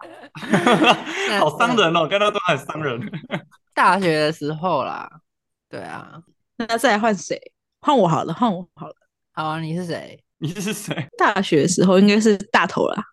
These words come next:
Speaker 2: 大头珍珍吗？
Speaker 1: 不是菜包。
Speaker 3: <laughs> 对啊，大头那时候应该是我最好的。
Speaker 1: 我以为是菜包。
Speaker 2: 我们大头珍珍。
Speaker 3: 是的。
Speaker 2: 啊，好赞嘞。
Speaker 1: 苏梅断交之前应该就是你没错啊。
Speaker 2: 对啊。
Speaker 1: 然后后面的话就是私生活混乱，没有。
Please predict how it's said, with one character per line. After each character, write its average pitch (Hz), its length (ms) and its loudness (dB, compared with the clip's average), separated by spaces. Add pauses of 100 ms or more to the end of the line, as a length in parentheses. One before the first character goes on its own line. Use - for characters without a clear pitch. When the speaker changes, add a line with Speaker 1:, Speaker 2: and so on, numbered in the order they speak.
(160)
Speaker 2:
大 202 160 -4
头 165 160 -2
珍 175 220 -2
珍 170 120 0
吗？ 160 340 -6 (180)
Speaker 1:
不 - 100 -14
是 113 60 -14
菜 113 140 -10
包。 95 220 -10 (280)
Speaker 3:
<laughs> - 280 -6
对 208 100 4
啊， 165 120 0 (260)
大 254 100 -2
头 190 140 0
那 196 120 4
时 196 120 0
候 165 60 4
应 160 60 -2
该 160 80 -2
是 175 140 -6
我 151 100 -4
最 - 200 -10
好 - 140 -14
的。 226 80 -18 (1080)
Speaker 1:
我 135 100 -6
以 - 20 -4
为 120 80 -6
是 110 100 -12
菜 107 140 -12
包。 92 240 -12 (720)
Speaker 2:
我 170 80 -14
们 165 160 -4
大 202 140 2
头 170 140 0
珍 156 240 -4
珍。 156 320 -8 (180)
Speaker 3:
是 - 380 -14
的。 - 180 -16 (220)
Speaker 2:
啊， 196 100 0
好 190 180 0
赞 165 200 -2
嘞。 123 300 -6 (240)
Speaker 1:
苏 - 220 -6
梅 196 120 0
断 185 160 -2
交 175 120 0
之 165 100 -8
前 147 160 -6
应 127 60 -4
该 139 100 -4
就 139 80 -6
是 143 80 -6
你 98 300 -8
没 92 140 -12
错 - 360 -12
啊。 - 320 -18 (200)
Speaker 2:
对 147 120 -6
啊。 110 420 -6
Speaker 1:
然 135 140 0
后 156 60 -2
后 214 100 2
面 202 240 -2
的 165 80 -2
话 170 140 0
就 151 100 -6
是 160 160 -8
私 160 160 -8
生 151 140 -2
活 110 180 -2
混 110 180 -4
乱， 104 140 -4
没 135 80 4
有。 180 140 6